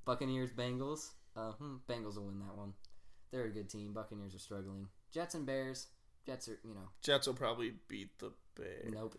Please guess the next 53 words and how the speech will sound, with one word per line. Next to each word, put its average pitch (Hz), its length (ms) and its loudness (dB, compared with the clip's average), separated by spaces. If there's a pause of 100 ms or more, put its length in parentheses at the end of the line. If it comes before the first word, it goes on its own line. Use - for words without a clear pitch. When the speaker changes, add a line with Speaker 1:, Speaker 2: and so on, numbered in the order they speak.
Speaker 2:
No? 185 440 8
Speaker 1:
No, 143 160 4
Speaker 2:
See, 156 220 12
Speaker 1:
the 131 80 12
Speaker 2:
I, 143 120 12
Speaker 1:
Bears 170 140 12
Speaker 2:
I 165 120 12
know 190 120 12
Speaker 1:
are 180 40 12
good. 170 60 12
Speaker 2:
nothing 160 340 12
about 143 340 10
football. - 540 4 (120)
Speaker 1:
Bears 165 240 2
are 123 40 0
good, 110 360 2
but - 160 -4
they're 117 100 0
three 156 240 2
and 127 120 2
three. 113 200 0
They've, 110 220 -2
they've 120 160 -2
just - 160 -8
had 107 160 -4
tough 104 200 -4
losses 101 380 0
against 98 300 -4
good 101 160 -4
teams. 98 420 -2
Speaker 2:
I 160 140 12
know 226 200 12
enough 147 340 10
about 147 300 12
the 139 80 4
sport 139 400 12
that 135 80 10
I 139 120 12
can 143 160 6
have 135 200 10
a 135 60 12
conversation, 135 720 10
but 131 120 12
once 143 200 10
you - 60 8
start 139 280 12
bringing 135 300 8
up 113 140 2
plays 135 460 12
and 127 120 4
players, 135 440 12
I'm 131 160 8
out. 107 220 6